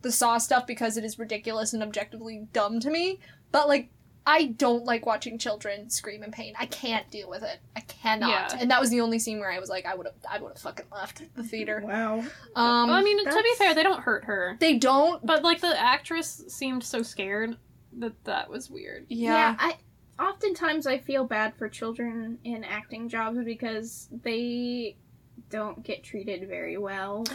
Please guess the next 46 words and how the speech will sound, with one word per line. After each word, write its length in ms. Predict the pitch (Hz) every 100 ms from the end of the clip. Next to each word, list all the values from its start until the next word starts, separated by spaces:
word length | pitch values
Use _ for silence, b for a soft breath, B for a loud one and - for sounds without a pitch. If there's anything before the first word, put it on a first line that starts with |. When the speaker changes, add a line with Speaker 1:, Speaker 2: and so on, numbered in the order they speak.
| 339 339
Speaker 1:
Well, 180 | 466 480
here's 160 | 571
the 80 | 494
Speaker 3:
Either 100 | 370
Speaker 1:
thing, 140 | 370 349
Speaker 3:
on 100 | 254
Speaker 1:
too. 240 | 294 254
Speaker 3:
set 240 | 233 233 -
or 280 | 196 214 -
off. 420 | 190 190 - -
<laughs> 120 | 302 -
Speaker 1:
Well, 280 | 453 427
that 140 | 415 571
depends 280 | 571 415 349
on 80 | 339
the 80 |
director, 380 | 226 214 262 220
because 200 | 214 247
I've 240 | 202 302 320
seen 200 | 247 226
children 480 | 233 220 226 220
who 160 | 220 220
are 100 | 208
in 160 | 214 214
horror 260 | 240 226
movies 300 | 220 226 220
where 140 | 247 220
they 80 |
treat 240 | 220 285 254
it 100 | 202
like 160 | 220 208
a 40 |
game, 360 | 208 202 220 339 415 B B
and 200 | 381 294
they 20 |
Speaker 3:
Yeah. 80 | 277
Speaker 1:
kinda 160 | 294 269
make 140 | 262
it 80 | 285
fun 300 | - 480 381
for 80 | 254
the 60 |
kids. 360 | 170 214 - -
And 160 | 302 320
then, 200 |
then 20 | 302